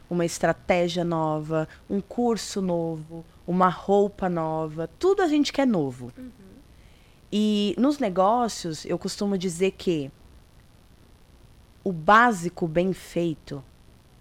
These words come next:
Speaker 1: ele nunca vai errar. Então, por exemplo, essa estratégia que você falou de vender mais pra mesma cliente. Essa estratégia, gente, é antiga. É antiga,
Speaker 2: Uhum.
Speaker 1: que é aumentar o ticket médio.
Speaker 2: Sim.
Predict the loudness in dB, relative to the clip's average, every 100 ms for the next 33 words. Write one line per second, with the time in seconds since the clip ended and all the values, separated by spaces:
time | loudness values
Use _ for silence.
0 | -6 -4 -2 -2 -2 0 2 2 0 -2
1 | -2 -2 -4 -6 -12 -20 -20 -20 -20 -20
2 | -20 -20 -20 -8 0 2 2 2 0 0
3 | -2 -4 -2 -2 2 2 0 -4 -6 -4
4 | -2 0 0 0 -2 0 0 2 2 2
5 | 0 -2 -2 -2 -2 -2 -2 -4 -4 -4
6 | -4 -10 -16 -20 -20 -20 -20 -20 -20 -20
7 | 0 2 2 -4 -2 -2 2 2 2 -2
8 | -4 -4 -6 -4 -4 -2 -2 -2 -4 -6
9 | -6 -4 -4 -6 -14 -20 -20 -20 -20 -20
10 | -20 -4 -2 -2 -2 -4 -2 -2 -2 0
11 | 2 2 2 0 0 -2 -2 -4 -4 -4
12 | 0 2 4 2 0 -4 -4 -8